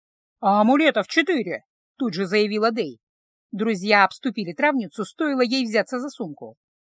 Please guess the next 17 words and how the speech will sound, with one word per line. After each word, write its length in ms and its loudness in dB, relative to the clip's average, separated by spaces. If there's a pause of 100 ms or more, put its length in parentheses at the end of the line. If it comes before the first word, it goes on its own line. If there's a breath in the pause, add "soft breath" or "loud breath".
(600)
"Да, 340 0 (500)
потому 400 -2
что 240 -2
один 360 -2
камень — 420 -2 (160)
главный, 560 -2 (340)
и 100 0
его 340 2
так 180 2
просто 360 0
не 100 4
найти. 500 -6 (640)
Нужно 500 0
нейтла-, 920 2 (480)
нейтрализовать 1160 4
первые 340 0
четыре. 560 -6